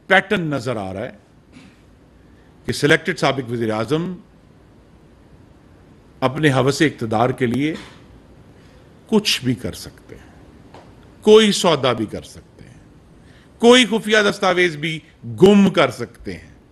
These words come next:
किसी से भी बात कर सकते हैं, कि अगर नौ मई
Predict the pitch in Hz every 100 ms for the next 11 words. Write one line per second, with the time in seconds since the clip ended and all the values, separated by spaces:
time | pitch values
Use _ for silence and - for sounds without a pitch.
0 | _ _ _ _ _ - - 262 269 240
1 | 262 240 190 185 180 170 135 127 - -
2 | 80 - _ _ _ _ _ _ _ _
3 | _ _ _ _ _ _ _ _ _ _
4 | _ _ - 151 190 202 - - _ _
5 | _ _ _ _ _ _ _ _ _ _
6 | _ _ _ _ _ _ - - _ 110
7 | 135 185 185 180 185